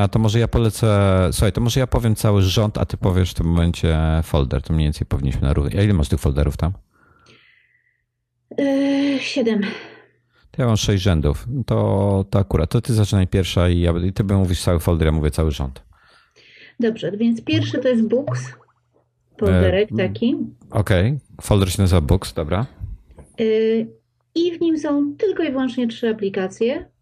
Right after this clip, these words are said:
Speaker 1: No.
Speaker 2: ponieważ innych na iPhone'ie nie używam.
Speaker 1: No.
Speaker 2: To jest iBooks, Kindle i Audioteka.
Speaker 1: Okej. Mm, to są fajne,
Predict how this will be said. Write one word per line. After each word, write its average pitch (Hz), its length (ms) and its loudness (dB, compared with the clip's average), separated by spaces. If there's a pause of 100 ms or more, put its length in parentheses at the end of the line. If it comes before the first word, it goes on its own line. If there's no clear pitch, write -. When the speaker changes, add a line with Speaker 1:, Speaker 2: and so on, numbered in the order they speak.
(160)
Speaker 1:
No. - 80 2
Speaker 2:
ponieważ 233 400 0
innych 233 320 -2
na 233 80 0
iPhone'ie 220 360 -2
nie 208 140 -4
używam. 208 480 -4 (340)
Speaker 1:
No. 82 180 2
Speaker 2:
To 247 80 -2
jest 226 260 -2 (300)
iBooks, 330 380 -6
Kindle 247 560 0
i 226 260 -2
Audioteka. 226 640 -2 (1800)
Speaker 1:
Okej. 113 400 2 (1000)
Mm, 107 300 -2
to 120 140 -2
są 110 1080 -2
fajne, 87 500 -2